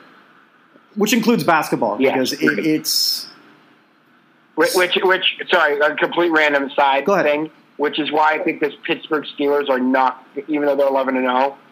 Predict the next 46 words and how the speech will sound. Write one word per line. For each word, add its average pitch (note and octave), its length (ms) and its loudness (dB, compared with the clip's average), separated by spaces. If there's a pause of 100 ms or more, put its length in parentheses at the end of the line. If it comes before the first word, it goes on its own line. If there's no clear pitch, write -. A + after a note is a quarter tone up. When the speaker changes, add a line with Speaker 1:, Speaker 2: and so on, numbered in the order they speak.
(200)
Speaker 2:
are C3+ 100 2
not C#3 280 2
gonna C#3+ 140 -2
win C3+ 120 0
the C3 80 -2
championship, B2+ 540 -2
other D3 140 0
than C3 100 -4
the - 40 -12
fact B2 240 0
there's B2 140 -6
also A#2+ 220 -2
the A2+ 80 -8
Chiefs A#2 340 -6
in B2 80 -2
the A#2 60 -2
league, B2 320 -2 (260)
Speaker 1:
Mm-hmm. C3 160 -6
Speaker 2:
because C#3+ 160 0
they're D3 200 0 (200)
so, D#3+ 220 -2
just D3 180 -4 (140)
so E3 140 0
whiny D3 680 0 (360)
about C#3+ 280 0
all D3 140 2
the D#3 140 -4
schedule D3+ 340 -2
changes B2+ 400 -2
that C3+ 100 0
have B2+ 120 -2
happened C3+ 360 0
around B2+ 360 0
them. D#3+ 280 -2 (380)
They're C#3 140 0 (100)
so E3+ 160 0
distracted D3+ 680 -2
from, D3 160 0
on, C#3 160 0
like, B2+ 260 -2 (320)
these C3+ 220 -2 (100)
stupid F3+ 260 -4
things D#3+ 240 -2
they D3 100 2
can't D3 240 -2
control D3 640 -2